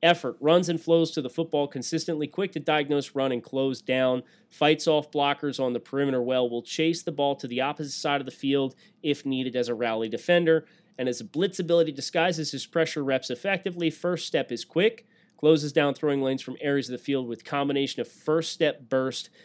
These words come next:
and length to occupy throwing windows. So, evaluated him as a corner,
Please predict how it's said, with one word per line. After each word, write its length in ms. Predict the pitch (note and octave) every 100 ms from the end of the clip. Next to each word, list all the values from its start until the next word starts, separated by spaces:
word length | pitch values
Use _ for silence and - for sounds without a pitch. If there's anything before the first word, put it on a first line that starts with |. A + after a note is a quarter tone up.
| _ -
and 160 | A#2+
length 640 | A#2+ C3+ E3 D3+ C#3+ - _ _ _
to 140 | D3 -
occupy 580 | C#3+ C#3+ D3+ - C3
throwing 420 | B2+ - B2+ A#2+ A#2+
windows. 480 | C#3 G#2 E2+ - _ _ _ _ _ _ _ _ _ _ _
So, 420 | - F3 E3 D#3+ _ _ _ _ _ _
evaluated 640 | F#3+ E3 G3+ D4 B3+ E3+ D#3+
him 60 | D#3
as 100 | C3
a 40 |
corner, 600 | - - F3+ D3+ A2+